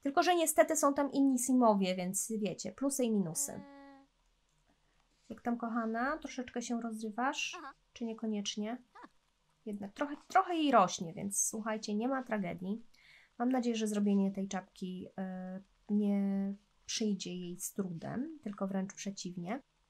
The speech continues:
Speaker 1: No i każę jej potem zjeść kolejną marchewkę, bo nie chcę, żeby traciła czasu na gotowanie i wyślę ją spać i widzimy się ponownie, e, rano. O,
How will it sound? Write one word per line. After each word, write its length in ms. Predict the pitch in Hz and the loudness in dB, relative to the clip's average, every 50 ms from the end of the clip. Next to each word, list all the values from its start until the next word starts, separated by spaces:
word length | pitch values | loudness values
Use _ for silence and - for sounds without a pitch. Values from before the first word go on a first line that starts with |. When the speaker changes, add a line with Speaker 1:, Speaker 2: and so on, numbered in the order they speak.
| _ _ _ - | _ _ _ 2
Speaker 1:
No 100 | 254 277 | 4 4
i 80 | 302 | 4
każę 260 | 302 330 320 302 320 330 | 6 6 6 6 6 4
jej 100 | 311 302 | 2 2
potem 320 | 311 302 302 302 294 277 | 0 0 2 2 2 4
zjeść 300 | 262 285 311 302 302 - | 2 2 0 0 -2 -2
kolejną 380 | - 262 254 254 254 247 233 233 | -2 0 2 4 4 4 2 2
marchewkę, 540 | 226 220 220 220 226 240 233 - - 208 | 0 0 -2 0 -2 -4 -4 -2 -2 -2
bo 200 | 196 196 202 202 | 0 2 2 4
nie 140 | 202 214 220 | 4 2 2
chcę, 340 | 220 - - 214 208 208 202 | -2 -4 -4 -2 -2 -2 0
żeby 200 | 196 202 202 202 | -2 -2 -4 -4
traciła 360 | 202 202 196 196 - 208 196 | -4 -6 -8 -4 -4 -4 -4
czasu 280 | 196 - 202 - - 208 | -4 -4 -8 -4 0 0
na 100 | 202 196 | 2 2
gotowanie 540 | 196 196 - 214 240 330 381 359 339 - - | 0 0 -2 -4 -4 -4 -4 -4 -4 -4 -4
i 80 | 233 | -4
wyślę 280 | 202 220 - - 196 190 | -4 -4 -4 -2 -4 -4
ją 140 | 180 180 190 | -2 -4 -6
spać 500 | - - - 285 311 311 311 - - - | -8 -4 -2 -2 -2 -2 -2 -8 -8 -4
i 140 | 247 269 302 | -4 -2 0
widzimy 500 | 285 240 202 180 180 185 185 190 202 220 | 0 0 0 0 -2 -4 -2 -2 -2 -2
się 400 | 220 - - 185 190 214 233 240 - _ _ _ _ _ _ _ _ _ _ _ _ _ _ _ _ _ _ _ _ _ | -2 -4 -4 -2 -2 -2 -2 -4 -8 _ _ _ _ _ _ _ _ _ _ _ _ _ _ _ _ _ _ _ _ _
ponownie, 680 | - 311 349 339 254 196 190 180 190 190 190 196 190 196 196 _ _ _ _ _ _ _ _ _ _ - | 6 8 8 8 8 4 4 2 2 2 2 2 0 -2 -4 _ _ _ _ _ _ _ _ _ _ -6
e, 380 | 196 196 190 196 196 202 202 196 | -2 -2 0 2 2 2 2 0
rano. 360 | 175 165 165 165 165 165 165 - _ _ _ _ _ _ _ _ _ _ - _ _ _ _ _ _ _ _ _ _ _ _ _ _ _ _ _ _ _ _ _ _ _ _ _ _ _ - - _ _ _ - | 0 -4 -6 -6 -6 -6 -8 -10 _ _ _ _ _ _ _ _ _ _ -20 _ _ _ _ _ _ _ _ _ _ _ _ _ _ _ _ _ _ _ _ _ _ _ _ _ _ _ -20 -20 _ _ _ 0
O, 40 | 392 | 6